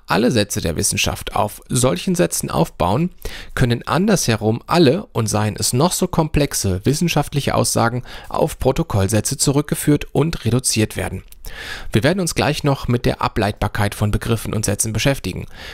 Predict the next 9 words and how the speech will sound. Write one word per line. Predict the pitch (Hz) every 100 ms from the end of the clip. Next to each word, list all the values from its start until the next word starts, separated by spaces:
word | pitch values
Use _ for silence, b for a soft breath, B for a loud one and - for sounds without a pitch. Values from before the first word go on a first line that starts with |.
| B
Spätestens | - 165 170 - - 113
hier | - 143 131
wird | 113
dann | 110 110
deutlich, | 104 104 107 - -
was | 117
damit | - 113 107 -
gemeint | 110 104 98 -
ist. | - -